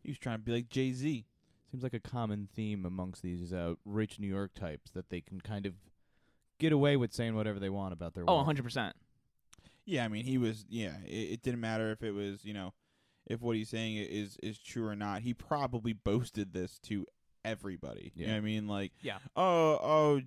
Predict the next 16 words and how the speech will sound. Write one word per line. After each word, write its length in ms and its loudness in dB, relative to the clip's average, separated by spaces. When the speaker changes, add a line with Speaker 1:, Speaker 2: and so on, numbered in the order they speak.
Speaker 1:
Jeffrey, 640 2
um, 480 2
you 160 -2
know, 120 2
the 120 2
weather's 500 4
pretty, 640 -2
you 160 -6
know, 260 -6
great 280 -2
today. 360 -2
Oh, 300 4
not, 420 0
not 360 -2
unlike 440 -2
my 280 -2